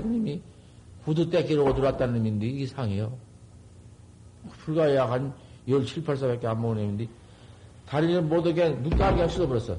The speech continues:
눈을 팍 쏘니 눈에 불이 펀 빠지다가 아이고 하고 놔버렸다가. 그래 과암질려가지고는 대중이 모여서 아, 그놈을 잡아다 가서 묶어놨지.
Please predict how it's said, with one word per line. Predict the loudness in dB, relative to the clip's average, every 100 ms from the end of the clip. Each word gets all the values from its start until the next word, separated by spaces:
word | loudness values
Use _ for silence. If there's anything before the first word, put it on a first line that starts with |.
| -8 -4 -2 0 0
눈을 | 2 0 0 -10
팍 | -8 -4 -4 -2
쏘니 | 2 2 2 2 0 -2 2
눈에 | 2 2
불이 | 2 0
펀 | 0 -6 -2
빠지다가 | 0 2 0 0 -6 0
아이고 | 2 4
하고 | 4 4
놔버렸다가. | 4 2 0 -4 -10 -14 -20 -20 -20 -20 -20 -20 -20 -20 -20 -20 -20 -20 -4
그래 | 2 4 4
과암질려가지고는 | 4 2 2 0 0 0 0 0 -2 -2 -6 -20 -20 -20 -12
대중이 | 0 2 4 2 0
모여서 | 2 2 2 0 0 -8 -20 -12 -2
아, | 0 0
그놈을 | 0 0 2 0 -2 -8 -8
잡아다 | -2 0 2 2
가서 | 0 0 0 -2 -8 -18 -20 -6
묶어놨지. | 0 0 4 4 4 2 2 0